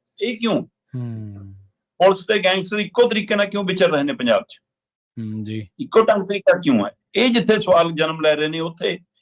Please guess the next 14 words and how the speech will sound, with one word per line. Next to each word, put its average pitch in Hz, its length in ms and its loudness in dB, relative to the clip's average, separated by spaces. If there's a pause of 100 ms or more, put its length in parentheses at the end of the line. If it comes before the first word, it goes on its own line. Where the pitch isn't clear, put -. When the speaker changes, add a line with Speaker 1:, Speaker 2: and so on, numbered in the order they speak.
(200)
Speaker 1:
ਇਹ 254 160 0
ਸਵਾਲ 165 340 2
ਵੱਡਾ 135 240 0
ਸਿਸਟਮ 127 380 -6
ਉਰੇ 131 200 -6
ਖੜਾ 151 220 0
ਹੈ 120 120 -2 (1120)
ਕਿ 139 220 -2
ਜੇ 156 340 -4
ਇਹ 170 220 0
ਪੰਜਾਬ 147 460 2
ਦੇ 165 100 -6
ਬਾਹਰੋਂ 151 340 0
ਨਹੀਂ, 151 400 -6